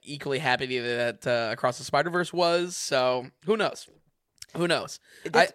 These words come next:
Speaker 1: I think I would be happy with everyone except Elemental in the
Speaker 2: Well, that's
Speaker 1: animated
Speaker 2: <laughs>
Speaker 1: feature. So, uh, even Nimona, uh, I was, uh, it was on, like, kind of my catch-up list, uh, for this year. Uh, maybe I'll get around to it.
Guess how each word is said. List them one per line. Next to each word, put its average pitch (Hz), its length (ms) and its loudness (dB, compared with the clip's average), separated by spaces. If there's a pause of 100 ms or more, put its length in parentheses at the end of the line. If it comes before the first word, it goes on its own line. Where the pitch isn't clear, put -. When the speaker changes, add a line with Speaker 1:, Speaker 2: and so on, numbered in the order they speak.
Speaker 1:
I 180 100 6
think 202 160 2
I - 20 8
would 170 100 4
be 160 80 -2
happy 151 320 2
with 135 160 0
everyone 147 540 -2
except - 440 -8
Elemental 123 720 -4
in 196 180 0
the - 120 6
Speaker 2:
Well, - 120 2
that's 190 240 4
Speaker 1:
animated - 460 2
Speaker 2:
<laughs> - 0 -
Speaker 1:
feature. 123 420 0
So, 139 420 -6 (600)
uh, 120 320 -2
even 185 240 2
Nimona, 160 580 4
uh, 139 280 4
I 135 100 6
was, 139 320 -2
uh, 127 320 0 (380)
it 151 60 0
was 160 120 0
on, 160 320 6
like, 127 160 -4
kind 131 140 -4
of 113 40 -8
my 110 120 -10
catch-up 120 360 -4
list, 110 360 -8
uh, 110 280 -6
for 117 180 -8
this 95 280 -12
year. 110 380 -8
Uh, 110 480 -6 (200)
maybe 147 160 -10
I'll 117 140 -4
get 110 140 -12
around 95 340 -12
to 76 220 -12
it. 55 160 -14